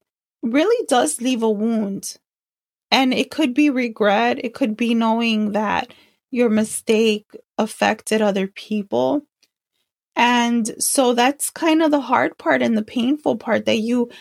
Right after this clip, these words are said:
have to admit that to yourself, right? So becoming aware of that is like, "Okay, I did this thing. I made this mistake. It hurt others. It hurt me.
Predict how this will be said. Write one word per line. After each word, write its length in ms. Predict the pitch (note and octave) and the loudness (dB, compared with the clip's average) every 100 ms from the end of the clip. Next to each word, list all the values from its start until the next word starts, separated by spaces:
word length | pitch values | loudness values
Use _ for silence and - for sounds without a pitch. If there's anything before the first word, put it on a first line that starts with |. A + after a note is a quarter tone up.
| - | -12
have 220 | - B3 - | -2 -2 0
to 100 | C4 | -2
admit 400 | - A3+ A#3 A#3+ | 2 0 0 0
that 220 | A3+ A3 | -2 -2
to 120 | - | -2
yourself, 640 | A3 G#3+ - - G2+ - - | -2 -2 -2 0 0 -2 -4
right? 360 | G#2+ A2+ A#2+ _ _ _ _ - | -2 -2 -6 _ _ _ _ -10
So 520 | - C#4+ C4+ C4+ G#3+ - _ _ _ - B3 | -2 2 4 2 0 -8 _ _ _ -6 -4
becoming 560 | A3+ - D4+ D#4 D#4+ | -4 -4 -2 2 2
aware 480 | B3+ G#3+ G#3+ A#3+ D#4 | 2 2 2 2 2
of 140 | A3+ | 0
that 320 | A3 A3 A#3 - | -4 -6 -8 -6
is 240 | A3+ - | -6 -2
like, 400 | A3+ A3 A3 - _ _ _ _ | 0 2 0 -2 _ _ _ _
"Okay, 600 | - B3+ - C4 G#3+ A#3 - _ _ _ _ _ | -2 -2 0 0 0 -4 -14 _ _ _ _ _
I 200 | C4 C4 | 0 0
did 420 | G#3+ C4+ C4+ A#3 | 0 2 2 2
this 280 | A3+ A#3 - - _ - | 0 0 -4 -14 _ -6
thing. 500 | A#3 G#3+ F3+ G#3 G3+ - | -2 -2 -2 -6 -10 -2
I 100 | A3 | 0
made 380 | A#3 B3 A#3 | 4 4 2
this 260 | A3 A#3 - | 2 0 -2
mistake. 720 | G#3 G#3 - G3 G3 G3 _ _ _ _ _ - | -4 -4 -4 -2 -2 -6 _ _ _ _ _ 0
It 140 | A#3 | 0
hurt 260 | A3+ A#3+ A3 | 2 2 2
others. 540 | G3+ G#3+ A#3 B3 A#3+ | 2 2 2 2 0
It 160 | - G#3+ | -4 -4
hurt 260 | G3 G3+ A3+ | -2 -4 -4
me. 380 | G#3+ G#3+ A3 | -2 -2 -2